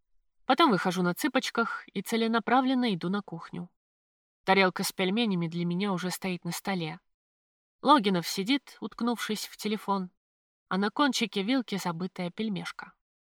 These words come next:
Я не издала ни звука, но он поднял голову и кивнул на стул рядом с собой.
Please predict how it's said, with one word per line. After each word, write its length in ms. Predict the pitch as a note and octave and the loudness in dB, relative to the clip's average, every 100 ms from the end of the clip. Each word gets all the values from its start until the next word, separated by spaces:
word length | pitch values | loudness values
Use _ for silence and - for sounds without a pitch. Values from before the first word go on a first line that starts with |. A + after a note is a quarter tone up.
| _ _ - | _ _ 0
Я 160 | D#4+ | 4
не 160 | C4+ F3+ | 6 4
издала 320 | E3 F3 F3+ | 2 2 2
ни 120 | F3 | 0
звука, 560 | F3+ A#3+ D4 C#4 B3+ B3 _ _ | -2 -2 0 2 2 0 _ _
но 160 | F#3 B3 | -2 0
он 120 | A3 | 0
поднял 360 | F#3 F3+ E3+ | 0 0 0
голову 440 | E3 A#3+ A3 F3 E3 | 2 2 2 -2 -6
и 40 | |
кивнул 380 | - F3 F3+ G3 | -6 -4 -2 -2
на 140 | E3 | -4
стул 280 | E3 - F3+ | -6 -8 -6
рядом 300 | F3 E3+ E3+ | -4 -6 -6
с 60 | E3 | -8
собой. 540 | - F#3 E3 D#3 F#3+ | -6 -4 -4 -6 -8